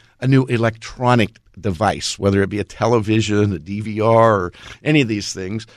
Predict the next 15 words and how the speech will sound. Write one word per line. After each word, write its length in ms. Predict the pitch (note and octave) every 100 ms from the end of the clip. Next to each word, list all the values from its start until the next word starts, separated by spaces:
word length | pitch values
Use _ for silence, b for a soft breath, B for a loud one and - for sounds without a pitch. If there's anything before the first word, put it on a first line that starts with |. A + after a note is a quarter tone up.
| b
Most 260 | B2+ D3 -
people 320 | C#3+ C3+ A#2+
will 160 | A#2+ A2+
know 160 | A2+
every 240 | A#2 C#3 F3
spec 560 | - - - B2+ C3
on 200 | G#2+ B2
that 260 | A2 A#2+ -
thing. 240 | G2+ G2+
They'll 160 | G2+ A2
know 120 | A2
how 120 | A#2
many 180 | B2 C3
pixels 800 | - - A#2 A2+ - A2 A#2+ G2+
and 220 | G2 F#2+